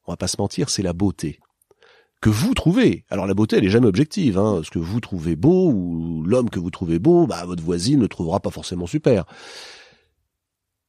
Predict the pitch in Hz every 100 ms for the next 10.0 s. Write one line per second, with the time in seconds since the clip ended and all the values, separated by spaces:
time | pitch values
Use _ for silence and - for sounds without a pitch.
0 | _ - 131 165 131 156 208 - _ _
1 | _ _ - - 135 117 113 131 - 143
2 | 151 110 104 90 92 87 85 80 _ _
3 | _ _ _ _ _ _ _ - 107 117
4 | - 110 - - 90 80 73 - 90 117
5 | 123 151 156 - 95 95 90 92 80 80
6 | - 123 151 139 131 135 131 120 113 113
7 | 104 101 107 113 104 85 78 92 92 101
8 | 95 101 98 110 95 92 110 113 - 87
9 | 87 87 80 78 - 76 73 - 69